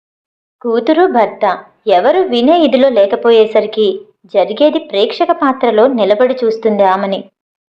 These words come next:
తండ్రి చెయ్యెత్తడంతో బిత్తరపోయి నిలబడింది బిందు. వాతావరణాన్ని చల్లబరచాలని అభి బిందుని తీసుకెళ్లి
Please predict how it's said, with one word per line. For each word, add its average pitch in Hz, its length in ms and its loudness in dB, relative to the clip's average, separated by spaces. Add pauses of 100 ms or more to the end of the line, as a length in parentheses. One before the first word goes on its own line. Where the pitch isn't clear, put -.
(300)
తండ్రి 233 420 0
చెయ్యెత్తడంతో 254 880 0 (100)
బిత్తరపోయి 277 560 0
నిలబడింది 226 580 0
బిందు. 196 480 -2 (720)
వాతావరణాన్ని 302 800 0 (100)
చల్లబరచాలని 208 840 -2 (320)
అభి 190 500 -6
బిందుని 220 380 -2
తీసుకెళ్లి 196 680 -2